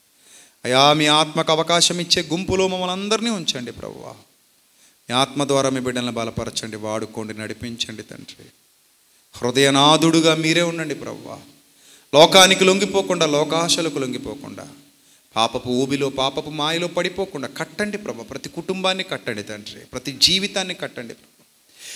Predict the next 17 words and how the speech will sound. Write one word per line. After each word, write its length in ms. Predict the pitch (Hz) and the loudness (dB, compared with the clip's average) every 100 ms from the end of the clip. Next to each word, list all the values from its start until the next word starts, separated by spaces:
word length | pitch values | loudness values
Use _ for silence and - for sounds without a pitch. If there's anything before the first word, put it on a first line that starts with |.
| - | -6
ఈ 40 | 143 | 0
సత్యవాక్యం 840 | - 170 - 202 180 185 202 208 | 2 2 4 4 6 4 4 -2
ద్వారా 180 | 190 185 | 0 0
వారి 140 | 165 143 | 0 -2
హృదయాలను 560 | 131 147 156 165 160 | -2 0 2 0 -2
వెలిగించండి 640 | 143 160 170 170 - - - | -2 -4 -4 -6 -6 -6 -16
తండ్రి, 340 | - - - - _ _ _ _ | -18 -18 -20 -20 _ _ _ _
వెలిగించండి 600 | 123 151 151 143 127 104 | -10 -8 -6 -6 -6 -10
ప్రభా. 360 | 98 98 - - _ _ _ - - _ | -16 -18 -18 -20 _ _ _ -20 -20 _
నా 60 | 113 | -4
వెనుకున్న 540 | 120 131 131 135 110 98 - - - | -2 -2 -4 -4 -6 -10 -18 -16 -6
సోదరులందరినీ, 800 | 127 135 139 139 139 147 147 139 | -2 0 0 0 -2 -2 -4 -2
సేవకులందరినీ 760 | 139 143 151 160 156 170 180 | 0 0 0 -2 -4 -4 -6
దీవించండి, 560 | 165 196 202 208 160 139 | -6 -4 -4 -4 -4 -6
వారి 120 | 139 | -6
సంఘాలని 520 | - 151 143 180 196 | -6 -6 -2 0 0
దీవించండి 640 | 185 202 208 190 160 - | -4 -6 -6 -8 -8 -12